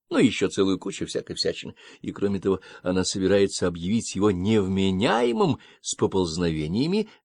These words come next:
на убийство, а также заявить о том, что он кого-нибудь убьёт, если его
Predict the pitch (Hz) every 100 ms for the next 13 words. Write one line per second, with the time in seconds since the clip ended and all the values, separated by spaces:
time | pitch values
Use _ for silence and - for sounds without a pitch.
0 | - - 131 139 - 131 117 - - -
1 | _ - 92 - 196 147 92 95 90 -
2 | - 104 - - - - 117 101 - 104
3 | 101 95 101 - - 107 101 95 95 269
4 | - 240 - 233 233